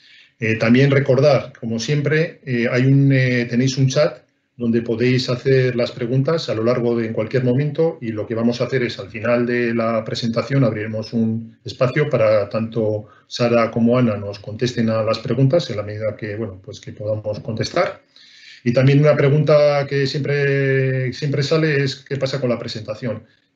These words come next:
La presentación va a estar disponible en unos, en un par de días en el, en el sitio web, o bueno, mejor dicho, en el canal YouTube de Tecnalia. Entonces lo podéis seguir y compartir con otros, con otros colegas.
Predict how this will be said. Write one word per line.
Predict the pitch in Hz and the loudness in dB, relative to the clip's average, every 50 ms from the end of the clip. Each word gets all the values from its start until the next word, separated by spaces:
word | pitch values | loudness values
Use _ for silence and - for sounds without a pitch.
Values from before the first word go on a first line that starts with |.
| _ - | _ -12
La | - - | -10 -8
presentación | - 127 - 123 117 120 117 - 143 143 147 143 139 | -6 -4 -4 -2 -2 -2 -2 0 0 0 0 2 2
va | 139 | 2
a | |
estar | 135 - - 139 139 | 2 2 2 0 0
disponible | 135 131 - 135 135 143 139 127 110 | 0 0 0 0 0 2 2 0 -2
en | 110 113 | 0 -2
unos, | 120 127 127 127 127 127 127 127 123 - - | 0 0 0 2 2 2 2 0 -2 -4 -6
en | - - 117 117 | -10 -6 -2 0
un | 127 135 131 | 2 2 2
par | 139 131 131 | 2 2 2
de | 123 127 123 | 2 0 0
días | 131 135 143 151 165 156 - - _ _ _ _ _ _ - | 0 0 0 0 -2 -6 -8 -14 _ _ _ _ _ _ -10
en | 117 110 110 107 | -8 -6 -6 -4
el, | 107 107 104 104 101 101 104 104 101 101 101 101 101 107 - - _ _ _ - | -4 -6 -6 -8 -8 -10 -10 -10 -10 -12 -12 -12 -12 -14 -16 -20 _ _ _ -6
en | 117 | -2
el | 117 110 107 | -2 -2 0
sitio | - 147 - - 139 | 0 0 0 2 4
web, | 131 151 160 143 117 | 4 4 4 2 2
o | 113 | -2
bueno, | 117 107 101 104 | -2 -2 -4 -6
mejor | 104 104 - 131 123 123 | -10 -6 -2 -2 0 0
dicho, | 135 135 - | 0 0 2
en | 131 123 | 2 2
el | 117 110 113 | 2 0 0
canal | 120 113 123 131 131 | 0 0 2 2 2
YouTube | 127 127 123 - 147 135 127 | 2 2 0 0 0 0 0
de | 120 113 | 0 -2
Tecnalia. | 117 110 107 110 107 101 101 | -4 -6 -8 -8 -8 -8 -10
Entonces | 104 107 107 - 113 107 | -12 -14 -12 -10 -8 -8
lo | 107 104 | -8 -6
podéis | - 110 110 113 113 | -6 -4 -2 -2 0
seguir | - 123 117 131 139 165 170 139 | 0 0 0 2 2 0 0 0
y | 110 110 104 - | 0 -2 -4 -6
compartir | - 110 110 110 101 - 131 131 127 | -10 -10 -8 -8 -6 -2 -2 -2 -2
con | - 110 113 | -2 -2 -4
otros, | 113 - 120 113 110 107 101 98 - - - | -2 -2 0 0 2 0 0 -2 -6 -12 -16
con | - - 104 | -16 -12 -10
otros | 117 113 - - - | -8 -8 -8 -8 -10
colegas. | - 90 87 95 - - - - - | -12 -14 -14 -14 -16 -18 -20 -20 -20